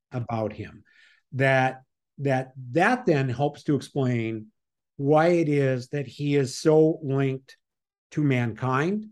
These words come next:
to Earth, and to human beings in general, because that's really who he is. And, and I think the more super characters you add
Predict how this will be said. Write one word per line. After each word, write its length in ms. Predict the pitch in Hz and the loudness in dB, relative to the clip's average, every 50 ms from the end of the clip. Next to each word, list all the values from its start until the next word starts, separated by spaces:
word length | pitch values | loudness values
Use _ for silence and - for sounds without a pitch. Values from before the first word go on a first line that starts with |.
| _ _ _ _ | _ _ _ _
to 160 | - 156 - - | -6 -6 -6 -2
Earth, 360 | - 143 147 156 156 156 - | 0 2 2 2 0 -2 -4
and 100 | 139 135 120 | -4 -4 -2
to 60 | 139 | -2
human 360 | 120 110 135 156 151 143 131 | -2 2 2 4 4 4 2
beings 400 | 117 139 147 156 165 170 160 147 | 2 2 2 4 4 2 2 2
in 120 | 151 139 120 | 0 0 0
general, 380 | 135 151 175 196 131 - - - | -2 -2 -2 -2 -4 -6 -8 -10
because 280 | - 127 - 160 151 - | -10 -4 -2 -2 -2 -2
that's 260 | 180 156 - - - | -2 -4 -4 -6 -6
really 360 | 131 127 139 147 147 151 135 | -2 0 0 0 0 0 -2
who 180 | 113 120 135 127 | -2 0 0 2
he 180 | 127 123 120 120 | 2 2 2 0
is. 280 | 120 101 87 - - _ - _ _ _ _ _ _ _ - | -2 -2 -6 -12 -20 _ -20 _ _ _ _ _ _ _ -4
And, 300 | 170 156 156 156 156 135 | 0 0 0 0 0 0
and 460 | 143 139 135 135 131 131 131 127 135 127 - | 0 2 2 2 2 2 0 0 -2 -4 -4
I 140 | 143 143 | -2 -2
think 400 | 135 139 156 160 151 143 143 147 _ _ _ _ _ _ _ - | -2 -2 -2 -2 0 0 -2 -6 _ _ _ _ _ _ _ -4
the 80 | 147 | -2
more 300 | 139 160 165 165 170 165 | 2 4 4 4 4 2
super 380 | 160 - - - 240 220 226 180 | 0 -4 -2 -2 0 2 2 -2
characters 720 | - - 165 165 160 160 151 156 - 165 160 151 143 127 139 | -2 -2 0 0 2 0 0 -4 -6 -6 -4 -4 -4 -6 -4
you 220 | 147 147 156 151 151 | -4 -4 -4 -6 -6
add 380 | 156 156 156 151 151 151 143 | -4 -4 -2 0 0 -2 -4